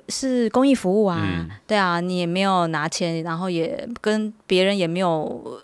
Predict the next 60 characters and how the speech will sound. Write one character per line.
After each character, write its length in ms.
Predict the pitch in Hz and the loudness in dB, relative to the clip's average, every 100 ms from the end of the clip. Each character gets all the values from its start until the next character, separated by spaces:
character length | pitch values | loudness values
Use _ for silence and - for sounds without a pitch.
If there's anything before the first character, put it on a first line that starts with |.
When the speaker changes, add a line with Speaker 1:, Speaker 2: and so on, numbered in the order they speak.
| - | -4
Speaker 1:
呃， 420 | 170 156 147 - - - - | -2 -2 -4 -8 -14 -20 -8
相 180 | - 220 | 0 4
对 120 | 226 | 6
的 80 | 175 | 4
责 180 | 165 | 2
任 160 | 165 180 | 0 0
嘛。 100 | - - | -4 -10
Speaker 2:
嗯 140 | 110 101 | -6 -4
哼。 180 | 104 107 | -4 2
Speaker 1:
当 160 | 285 | 2
然， 140 | 294 247 | 2 2
就 120 | 269 | 0
是 240 | 262 269 - - | 2 -2 -2 -4
公 180 | - 294 | 2 4
益 80 | 320 | 4
服 160 | - | 4
务， 380 | 208 247 233 196 | 6 8 8 6
你 260 | - 190 170 | 4 -2 0
就 160 | 185 | 0
是 140 | 214 226 | 0 0
凭 200 | 202 180 | 0 0
自 120 | 180 | 0
己 100 | 185 | 0
的 100 | 156 | 0
爱 160 | 185 180 | 0 -2
心 360 | - 170 165 | -2 -4 -4
来 100 | 143 | -6
去 100 | 135 | -6
做 220 | 170 175 | -2 -2
参 260 | 156 151 143 | -2 -6 -8
与。 140 | 156 - - | -8 -10 -2
但 120 | 262 | 0
是 280 | 277 285 247 | 2 2 0
如 180 | 190 208 | 0 0
果 160 | 202 | 0
你 120 | 170 | -2
要 140 | 156 175 | -2 -2
变 200 | 208 202 | 0 -2
成 100 | 180 | -2
一 40 | |
个 100 | 160 | -6
工 240 | 160 180 190 | -4 -2 0
作 260 | 202 175 - - - | 2 2 0 -20 -6
的 120 | 160 | -4
话， 240 | 170 185 170 | 0 0 0
它 140 | 247 | 0
可 140 | 247 | 0
能 120 | 185 165 | -2 -2
才 140 | 165 | -4
会 80 | 180 | -4
让 160 | 190 | -2
这 80 | 180 | -4
个 80 | 170 | -4
产 180 | 156 202 | -6 -4
业 80 | 165 | -4
更 160 | 175 | -4
永 140 | 220 - | -8 -8
续。 140 | 170 87 | -6 -4
Speaker 2:
没 40 | |
错， 180 | 92 | -4